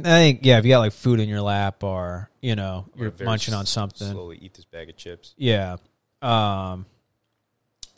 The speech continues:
Speaker 2: You know the dumb thing is, though?
Speaker 1: Hmm.
Speaker 2: Like, at work, right? So D C's lifted their, um, their restrictions.
Speaker 1: Hooray,
Speaker 2: So,
Speaker 1: covid is over.
Speaker 2: I mean, whatever.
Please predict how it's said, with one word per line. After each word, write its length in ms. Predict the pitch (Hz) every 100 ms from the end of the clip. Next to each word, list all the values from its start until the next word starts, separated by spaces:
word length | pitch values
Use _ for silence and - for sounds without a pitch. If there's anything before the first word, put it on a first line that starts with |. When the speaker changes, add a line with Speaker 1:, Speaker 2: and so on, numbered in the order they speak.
| -
Speaker 2:
You 100 | 190
know 60 |
the 80 | 226
dumb 260 | 113 117 147
thing 180 | 175 165
is, 180 | 175
though? 220 | 160 180 185 -
Speaker 1:
Hmm. 220 | 120 110 104 - _ -
Speaker 2:
Like, 120 | 120
at 140 | 110
work, 260 | 98 127 110
right? 220 | 104 110
So 120 | -
D 200 | 104 107
C's 280 | 117 123 92
lifted 360 | 87 101 - 95
their, 300 | 92 87 85
um, 280 | 82 80 80 _ _ _ _ _ _ _ _ _ _ _ _ _ _ _ -
their 100 | 101
restrictions. 640 | 87 139 139 - 85 -
Speaker 1:
Hooray, 600 | 135 147 143 131 123 110
Speaker 2:
So, 260 | - 127 131
Speaker 1:
covid 140 | 131
is 140 | 131
over. 480 | 127 127 120 113 104
Speaker 2:
I 40 | 98
mean, 100 | 92
whatever. 420 | 92 87 87